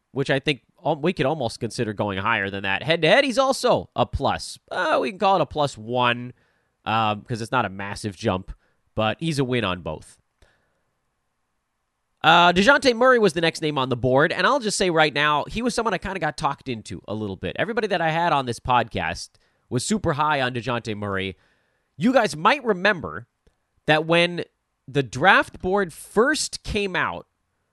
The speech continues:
Murray was being drafted in the late first round. It hadn't adjusted to his trade to Atlanta. And I said, "Well, that's just too goddamn early." Right? I mean, we all kind of agreed on that point.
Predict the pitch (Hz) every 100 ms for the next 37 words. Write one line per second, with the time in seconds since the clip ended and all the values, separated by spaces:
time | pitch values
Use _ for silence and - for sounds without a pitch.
0 | _ _ - 131 185 220 214 175 165 151
1 | 127 151 143 120 143 143 - 143 127 131
2 | 123 _ _ - 131 123 117 131 175 196
3 | - - 165 156 - - 117 92 69 _
4 | - 113 143 190 180 - _ _ 123 120
5 | 90 156 151 - 143 107 123 117 110 -
6 | - 127 120 104 113 104 85 101 101 85
7 | 76 _ _ _ _ _ _ _ _ _
8 | _ 110 135 131 143 110 104 90 95 -
9 | 80 - - 73 - - 69 73 98 90
10 | - _ _ _ _ _ _ _ _ _
11 | _ _ _ _ _ _ _ - 85 151
12 | - _ - 104 101 104 92 87 110 98
13 | 85 101 117 80 85 107 - 73 -